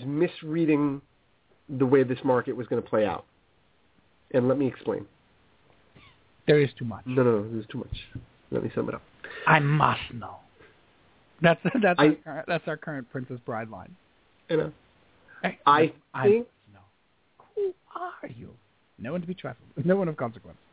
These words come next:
Speaker 2: "I must know." Get used to disappointment. And then Mandy Patinkin makes the greatest face. It's not even a double take. It's just a take.
Speaker 1: Right.
Speaker 2: That, uh, absolutely is en-, better than any line they possibly could have put there.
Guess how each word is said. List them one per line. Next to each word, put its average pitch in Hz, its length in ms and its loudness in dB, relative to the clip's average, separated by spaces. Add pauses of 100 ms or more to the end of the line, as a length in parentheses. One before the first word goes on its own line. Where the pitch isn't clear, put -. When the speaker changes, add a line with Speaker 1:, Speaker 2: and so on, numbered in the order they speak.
(300)
Speaker 2:
"I 139 100 0
must 123 380 -4
know." - 120 -18 (340)
Get 110 120 -4
used 120 240 0
to 113 60 -12
disappointment. 107 600 -10 (480)
And 151 140 6
then 143 280 6
Mandy 160 300 0
Patinkin 156 420 0
makes 139 300 2
the 147 80 0
greatest 143 420 4
face. 139 260 6 (800)
It's - 160 2
not 196 160 8
even 175 200 6
a 147 160 4
double 175 320 4
take. 104 260 -2 (100)
It's 135 200 -14
just - 140 -12
a - 60 2
take. - 440 0 (300)
Speaker 1:
Right. 156 240 0 (840)
Speaker 2:
That, 139 300 -4
uh, 131 240 4 (500)
absolutely 160 880 4
is 147 120 4 (320)
en-, 180 340 6
better 170 240 6
than 156 240 2
any 175 260 4
line 156 400 4
they 120 100 4
possibly 131 520 -4
could 120 160 -2
have 113 100 -8
put 107 180 -8
there. 92 180 -16